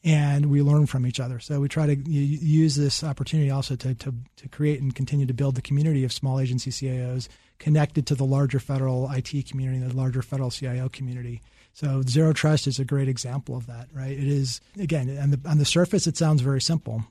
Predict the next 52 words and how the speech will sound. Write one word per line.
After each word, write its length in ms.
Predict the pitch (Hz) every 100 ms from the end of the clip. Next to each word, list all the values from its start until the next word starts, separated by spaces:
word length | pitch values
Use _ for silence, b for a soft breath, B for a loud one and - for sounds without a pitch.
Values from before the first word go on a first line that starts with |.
| -
but 200 | 135 139
in 200 | 156 139
practical 580 | - 147 - 151 - 143
terms, 560 | - 208 147 139 - - -
it 160 | 151 - - 185
is 180 | 147
a 20 | 151
little 100 | 139
bit 120 | 151
more 140 | 135
complicated. 520 | - 151 156 - 123
And 140 | 127 131
so 220 | 156 151 156 165
one 140 | 175
of 40 |
the 80 | 175
things 300 | - 170 151
that 100 | 139
we 80 | 123
found 380 | - 233 202 143
is 200 | 139 - b b b b
certain 340 | - - 247 208
agencies 800 | 170 156 139 151 147 147 - - _ _ _ _
were 460 | 170 165 156 156 156 - _ _ _ 170
out 100 | 180
in 80 | 170
front 380 | - 170 147
and 180 | 165 147
been 140 | 147 147
able 240 | 147 151
to 120 | -
make 220 | 147 143
some 200 | - 139
pr-, 140 | - -
uh, 100 | 147
progress. 560 | - 160 185 131 127 -
And 220 | 147 139
so 160 | 151 143
we 160 | 143
were 100 | 143
able 260 | 147 143 143
to 420 | - 143 135 131 - B B
help 280 | - 170 156
connect 560 | - 151 151 - - - -
some 260 | - 156
of 80 | 147
the, 360 | 143 139 135 135
the, 320 | 143 135 127
the 80 | 147
folks 260 | - 147 -
that 100 | 135
have 200 | 156